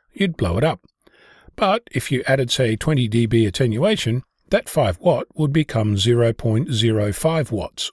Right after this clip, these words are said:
or fifty milliwatts, which is half the power rating of the Nano V N A.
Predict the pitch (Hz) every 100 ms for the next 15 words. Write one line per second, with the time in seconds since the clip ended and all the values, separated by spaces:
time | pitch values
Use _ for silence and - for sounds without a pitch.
0 | - 127 123 - - - 104 117 185 117
1 | 85 - - - _ _ _ _ 190 233
2 | - - 180 - - 160 170 - 196 135
3 | 113 120 98 110 139 117 139 110 95 95
4 | 95 85 135 104